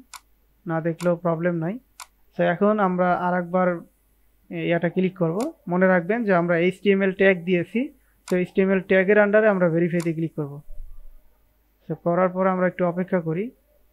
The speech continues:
ওকে, ownership verified, দেখতে পাচ্ছেন খুব easily কিন্তু আমাদের এটা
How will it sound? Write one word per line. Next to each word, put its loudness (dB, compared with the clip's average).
ওকে, -2
ownership 2
verified, 0
দেখতে -2
পাচ্ছেন 0
খুব -2
easily 0
কিন্তু -4
আমাদের 2
এটা 0